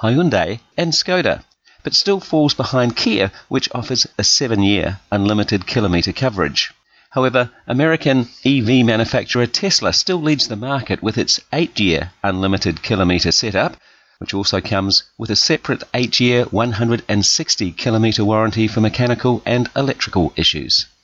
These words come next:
Australian Formula One driver Daniel Ricciardo will quit Red Bull at the end of the season to join Renault on a two-year deal.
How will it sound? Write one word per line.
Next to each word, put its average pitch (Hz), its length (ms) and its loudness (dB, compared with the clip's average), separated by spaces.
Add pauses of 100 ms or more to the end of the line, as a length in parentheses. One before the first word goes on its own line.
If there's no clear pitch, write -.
(1080)
Australian 175 560 2
Formula 147 400 2
One 151 240 2
driver 87 340 0
Daniel 104 380 2
Ricciardo 107 580 0 (340)
will 120 180 0
quit - 400 -2 (100)
Red 117 320 0
Bull 131 280 4
at 110 140 2
the - 160 0
end 131 160 4
of 110 80 0
the 104 80 0
season 127 460 0
to 135 100 0
join 131 320 2
Renault 131 440 2 (280)
on 165 100 0
a 190 60 2
two-year 92 460 0
deal. 95 400 0